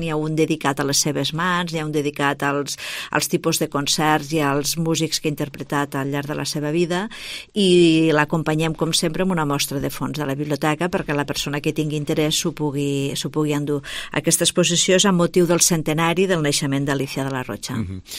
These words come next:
Speaker 2: I entrant a l'esquerra, teniu el d'escriptors africans.
Speaker 1: Exacte, aquesta exposició la vam inaugurar la setmana passada i és una exposició que té l'objectiu de donar a conèixer una selecció d'escriptors africans i les seves obres,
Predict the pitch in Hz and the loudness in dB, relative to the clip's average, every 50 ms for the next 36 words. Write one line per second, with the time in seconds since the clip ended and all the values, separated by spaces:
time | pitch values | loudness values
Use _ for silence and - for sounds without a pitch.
0 | - - - - - - 117 117 117 117 - 123 123 127 131 139 135 135 139 131 | -12 -12 -14 -12 -4 0 0 2 0 0 0 0 0 0 0 0 0 0 0 0
1 | - - - 151 151 139 139 143 147 165 196 - _ - - - - - - - | -2 0 2 2 4 4 4 4 4 2 0 -2 _ -20 -20 -20 -20 -20 -20 -20
2 | - - - - 117 113 113 117 117 120 123 127 131 135 139 139 127 127 120 120 | -20 -10 -4 0 2 2 4 4 4 4 4 4 4 4 4 2 2 0 0 0
3 | 113 117 117 113 113 113 110 110 110 107 - - - 120 113 101 - 127 - 127 | 0 2 2 2 2 2 2 2 2 0 0 -2 -2 -2 -2 0 2 2 2 2
4 | 127 95 110 110 - 92 87 82 76 - - - - - 143 135 - 113 123 - | 2 2 2 0 0 -2 -6 -6 -8 -10 -12 -8 -6 -6 -6 -4 -6 -8 -8 -8
5 | - 190 196 170 - - - 143 - - 147 147 147 - - 165 147 143 143 143 | -8 -8 -6 -6 -6 -6 -6 -6 -6 -6 -4 -4 -2 -2 0 0 0 0 0 0
6 | 147 143 147 151 147 147 143 139 147 147 147 143 143 143 143 - 147 139 139 139 | 0 0 0 0 -2 -2 -2 -2 -4 -2 -2 -2 -2 -2 -4 -2 -2 -2 -2 -2
7 | 139 143 147 - - 208 208 214 240 269 311 - - - - - - - - - | -2 -2 -4 -4 -2 -2 -2 0 0 -2 -4 -6 -8 -12 -12 -12 -12 -12 -12 -2
8 | - 175 185 180 165 185 185 - - 196 180 160 180 - - 226 208 226 - 202 | 2 4 4 4 4 0 -2 -2 0 0 0 0 2 2 2 2 2 2 2 2
9 | 190 190 190 175 - 196 180 - - 196 190 180 196 180 180 180 175 170 170 170 | 2 2 2 2 2 -2 -2 2 2 2 4 4 4 4 4 2 2 2 2 2
10 | - 180 175 180 185 - 202 190 190 175 - 170 160 160 - - - 185 170 147 | 0 0 0 0 0 0 0 0 0 -2 -2 -2 -4 -4 -2 -2 0 0 0 0
11 | 160 - - - 151 - - 160 143 165 156 - - 165 160 - 196 202 214 220 | -2 -2 -2 -4 -2 0 0 0 0 0 -4 -4 -6 -8 -6 -4 -4 -4 -2 -2
12 | 208 202 170 170 156 - 180 160 147 156 135 143 123 120 135 135 143 147 160 - | -2 0 0 0 0 0 0 0 0 0 0 -2 -4 -4 -4 -6 -4 -4 -4 -4